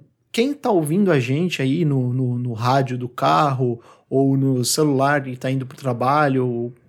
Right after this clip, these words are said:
em qualquer outra circunstância, a pessoa pode ter visto o, o, o trailer ou pode não ter visto o trailer.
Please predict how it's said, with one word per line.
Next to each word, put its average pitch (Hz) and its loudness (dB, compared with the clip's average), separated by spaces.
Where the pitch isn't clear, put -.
em 143 -8
qualquer 143 0
outra 156 0
circunstância, 156 0
a 156 2
pessoa 180 0
pode 208 0
ter 254 0
visto 175 -2
o, 185 -2
o, 185 0
o - 4
trailer 165 0
ou 233 0
pode 214 -2
não 202 2
ter 254 -2
visto 165 -2
o 269 -8
trailer. 120 0